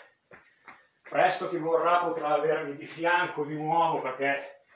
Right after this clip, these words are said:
riparto con le sessioni live uno a uno, come ho anticipato ieri. Darò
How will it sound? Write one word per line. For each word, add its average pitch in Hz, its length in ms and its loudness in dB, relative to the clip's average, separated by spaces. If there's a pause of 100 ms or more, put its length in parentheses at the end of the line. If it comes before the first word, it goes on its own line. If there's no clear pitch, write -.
(260)
riparto 165 760 2
con 151 140 -6
le 147 80 -2
sessioni 160 540 -6
live 156 460 2
uno 165 260 -2
a 160 40 4
uno, 185 440 2 (920)
come 143 280 -6
ho 156 140 4
anticipato 156 640 -4
ieri. 151 460 -2 (1700)
Darò 151 760 6